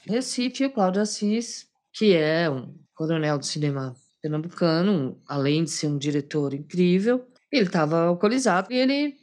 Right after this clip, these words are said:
tentou impedir, não, ele não tentou impedir, ele subiu no palco e pegou o microfone da minha mão e começou a falar quando eu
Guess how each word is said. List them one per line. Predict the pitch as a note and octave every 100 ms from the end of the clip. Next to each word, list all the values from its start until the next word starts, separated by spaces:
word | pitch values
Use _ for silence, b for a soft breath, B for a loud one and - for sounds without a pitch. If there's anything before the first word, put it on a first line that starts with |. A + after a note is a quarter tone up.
| _
tentou | - C4 B3+ A#3
impedir, | A#3 A3+ C4+ A3+ F#3 G3+ A3+ -
não, | D#4+ G4
ele | G4+
não | G4+
tentou | F#4+ D#4
impedir, | C4+ G#3 F3
ele | G3
subiu | C#4+ G4 D#4+ C#4 D#4
no |
palco | D#4 G#3+ F3+ G#3 B3+ D#4 D#4+ - - b
e |
pegou | - D4+ B3+ B3+
o |
microfone | C#4 D4+ E4+ D#4 D#4
da | E4
minha | F4
mão | F4+ C4 C4+ E4+
e |
começou | F4+ F#4 F4
a | F#4
falar | G4 G4 C#4+ C4+ E4 F4+ F4 - D4+ _ -
quando | B3+ B3+ C4+
eu | A#3+ A3+